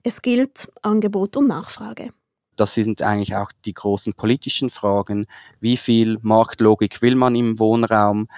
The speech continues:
Speaker 2: in der Wohnraumbereitstellung drin oder wie viele, ähm, staatliche Interventionen braucht es?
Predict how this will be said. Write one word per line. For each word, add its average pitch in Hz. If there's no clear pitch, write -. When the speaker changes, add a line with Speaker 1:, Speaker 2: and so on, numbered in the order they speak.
Speaker 2:
in 104
der 101
Wohnraumbereitstellung 104
drin 120
oder 101
wie 113
viele, 107
ähm, 101
staatliche 113
Interventionen 101
braucht -
es? -